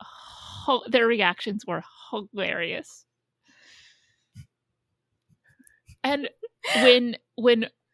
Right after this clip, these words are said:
like, also I just loved Roy's instant protective uncle rage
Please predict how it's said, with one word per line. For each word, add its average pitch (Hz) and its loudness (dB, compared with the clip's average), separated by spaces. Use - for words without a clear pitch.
like, 262 -2
also 320 2
I 311 2
just 294 -8
loved 240 -4
Roy's 214 -4
instant 247 0
protective 220 -6
uncle 202 -8
rage 180 -6